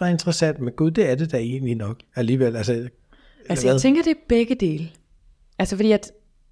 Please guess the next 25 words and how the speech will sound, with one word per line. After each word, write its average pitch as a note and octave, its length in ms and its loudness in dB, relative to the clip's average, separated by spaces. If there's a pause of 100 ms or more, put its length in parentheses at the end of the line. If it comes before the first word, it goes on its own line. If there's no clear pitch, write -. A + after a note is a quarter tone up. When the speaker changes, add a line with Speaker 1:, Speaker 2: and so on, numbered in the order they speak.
(100)
Speaker 2:
hvis G3+ 180 0
vi G#3+ 40 -4
tager B3+ 180 4
det A3 100 0
her E3+ 60 4
investeringseksempel. D#3+ 880 -4 (300)
Altså D#3+ 180 -4
nu, B3 340 2
jeg A#3+ 120 4
havde F#3+ 240 4
jo F#3 80 2
så F3+ 260 -2 (500)
en, E3+ 320 -4
jeg G3 100 2
havde E3+ 220 4
investeret D#3+ 340 -2
en E3 80 -2
lille C4 180 2
smule, D4+ 320 -2
så A3+ 100 -2
jeg G3+ 80 0
havde G3+ 140 2
ligesom A3 240 -2
sådan D#3+ 220 -4
en, D#3 120 -6